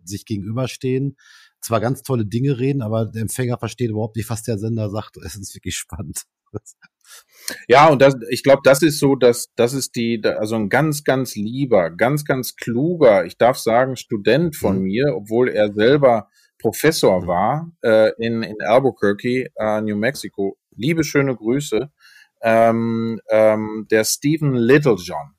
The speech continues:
Speaker 2: schon mega Name
Speaker 1: Ja.
Speaker 2: für sich, Stephen Littlejohn, äh, Professor für, äh, Kommunikation und Kommunikation im Kontext.
Speaker 1: Mhm.
Speaker 2: Ich kann, ich kann den Kontext des anderen nie ahnen,
Speaker 1: Nee,
Speaker 2: ne?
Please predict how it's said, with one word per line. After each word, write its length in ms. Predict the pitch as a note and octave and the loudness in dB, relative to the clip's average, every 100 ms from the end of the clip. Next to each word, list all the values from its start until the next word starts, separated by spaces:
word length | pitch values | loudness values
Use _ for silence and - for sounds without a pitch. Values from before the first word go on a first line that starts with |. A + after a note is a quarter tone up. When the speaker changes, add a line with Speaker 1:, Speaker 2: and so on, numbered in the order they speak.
| _ | _
Speaker 2:
schon 360 | - G2 F#2+ - | -8 -6 -6 -8
mega 480 | F#2 G2 A2+ A2 F#2 | -6 0 2 2 0
Name 320 | F2 F#2 G2+ | 0 -2 -4
Speaker 1:
Ja. 20 | F#2 | -6
Speaker 2:
für 160 | - D#2+ | -10 -10
sich, 340 | F#2+ - - | -10 -10 -16
Stephen 360 | - - C#3 A#2+ | -12 -8 -6 -4
Littlejohn, 500 | - - - F2+ A#2+ _ - - _ - | -4 -6 -8 -12 -12 _ -20 -20 _ -4
äh, 100 | C3 | -4
Professor 560 | - C3+ - E3 F3 D3+ | 0 0 2 4 4 2
für, 600 | - C#3 C3+ C3+ C3+ C3 | -2 -2 4 6 4 2
äh, 180 | A#2+ A#2 | 0 0
Kommunikation 1000 | - B2 B2 A#2+ G2+ - A2+ D3 G3 G3 | 0 -2 -2 -2 -4 -2 0 2 0 -4
und 220 | - C3 | -8 -6
Kommunikation 600 | - C#3 C3 B2+ - C3+ | -2 -2 -2 -2 -2 -4
im 140 | C3+ A#2 | -4 -6
Kontext. 680 | A#2+ A#2 B2 F2 F#2 A2+ _ | -2 -2 -2 -6 -6 -12 _
Speaker 1:
Mhm. 600 | _ _ _ _ _ _ | _ _ _ _ _ _
Speaker 2:
Ich 220 | B2 - | -12 -10
kann, 420 | - C#3 F3 F#3+ - _ | -2 0 2 -2 -8 _
ich 260 | B2 - - | -10 -10 -6
kann 580 | D3+ D#3+ G3+ F#3+ D3 - _ _ _ C3+ | 0 2 2 -2 -6 -16 _ _ _ 0
den 160 | B2+ | 0
Kontext 580 | - D3 F#3 F3 D#3 - | 2 2 2 0 0 -4
des 180 | C3 - | -8 -4
anderen 420 | A#2+ D#3 D#3 C3+ | -2 2 2 2
nie 260 | B2+ D#3 - | 0 -2 -2
ahnen, 520 | G#2 A2 A#2+ E2 C#2+ | -2 0 0 -2 -8
Speaker 1:
Nee, 80 | |
Speaker 2:
ne? 60 | F2 | -12